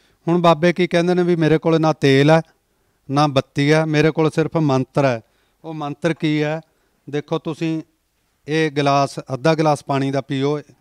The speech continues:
ਇਹਦੇ ਵਿੱਚੋਂ, ਤਾਂ ਕਿ ਦਰਸ਼ਕਾਂ ਨੂੰ ਪਤਾ ਲੱਗ ਜਾਏ ਵੀ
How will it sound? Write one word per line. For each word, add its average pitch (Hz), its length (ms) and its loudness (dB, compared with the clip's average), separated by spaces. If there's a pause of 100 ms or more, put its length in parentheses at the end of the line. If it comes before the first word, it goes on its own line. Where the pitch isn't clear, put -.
(1080)
ਇਹਦੇ 139 160 -12
ਵਿੱਚੋਂ, 147 240 -12
ਤਾਂ 151 260 -8
ਕਿ 156 180 -14
ਦਰਸ਼ਕਾਂ 147 480 -12
ਨੂੰ 156 180 -14 (420)
ਪਤਾ 160 280 -10
ਲੱਗ 156 180 -10
ਜਾਏ 147 320 -16 (2750)
ਵੀ 139 320 -18